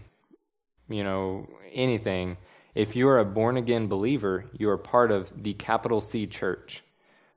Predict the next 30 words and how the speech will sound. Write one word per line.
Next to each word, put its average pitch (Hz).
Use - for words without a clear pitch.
okay? 95
So 101
we 127
are 123
to -
get 113
along 107
with 95
each -
other. -
We're 98
all 104
on 104
the 95
same 104
team, 107
right? 95
'Cause 98
if 98
you 107
are 117
a 110
true 117
believer, 104
we 104
have 113
Jesus 107
as 104
our 98
Savior, 95